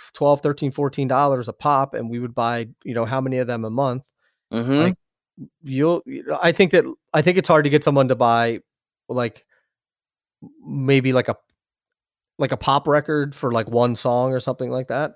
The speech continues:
Speaker 2: Mm-hmm, mm-hmm.
Speaker 1: Um, which, which we used to do too. You buy the whole record for one song, but
Speaker 2: Right.
Speaker 1: like, but, uh, you know, I see it more and more where people are like, "Hell yeah, I'll support a, a, a, a, an independent musician who's putting out a record or who's going on tour or selling merch."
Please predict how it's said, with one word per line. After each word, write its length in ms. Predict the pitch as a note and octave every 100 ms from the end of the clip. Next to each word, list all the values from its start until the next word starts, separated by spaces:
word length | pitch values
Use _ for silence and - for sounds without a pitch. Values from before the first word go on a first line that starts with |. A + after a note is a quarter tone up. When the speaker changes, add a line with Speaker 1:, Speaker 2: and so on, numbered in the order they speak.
| -
Speaker 2:
Mm-hmm, 380 | C3+ C3 C3 C#3+
mm-hmm. 140 | G#2
Speaker 1:
Um, 200 | A2+ A#2 A2 G#2+ _ -
which, 180 | C3 _
which 260 | C#3 B2 -
we 160 | A#2
used 260 | A2+ A2 -
to 80 | A2+
do 140 | A2
too. 300 | G#2 B2+ B2+
You 100 | C#3
buy 180 | A2 A2
the 60 | A2
whole 120 | A#2
record 320 | A2 A2 G#2+
for 80 | A2+
one 160 | G#2+
song, 300 | G#2+ G#2 A#2 - _ _ _ -
but 120 | A2
Speaker 2:
Right. 60 |
Speaker 1:
like, 200 | F#2+ C3+ - _ _ _ -
but, 260 | C#3 C3+ _ _ -
uh, 60 | - - - - -
you 140 | C#3
know, 120 | D3 D#3
I 80 |
see 160 | D3 F#3+
it 60 | D3
more 220 | D3 F3
and 80 | C#3+
more 220 | F3 F3+
where 140 | A2+
people 260 | G#2 B2 B2+
are 80 | B2
like, 320 | A#2+ A2+ _ _ _
"Hell 240 | - E3+ A#3
yeah, 160 | A#3+
I'll 140 | A#3 E3+
support 500 | B2+ C3 A#2 G#2+ -
a, 220 | A#2+ A#2+ A#2+
a, 60 | B2
a, 400 | A#2+ B2 B2+ A#2 A#2+ _
a, 180 | A2+ C3
an 240 | D3+ C#3 C#3
independent 540 | C3+ C#3 - C#3 B2+
musician 440 | A#2+ A2+ C3 - A#2+
who's 140 | A#2
putting 240 | - B2+
out 140 | A#2+ A2+
a 20 |
record 420 | G#2 A#2 A#2 G#2
or 80 | G#2
who's 120 | G#2
going 240 | - B2+ A#2+
on 120 | A2
tour 320 | - B2+ A#2+
or 60 | G#2
selling 400 | - C3+ B2 A#2
merch." 360 | A#2+ B2 -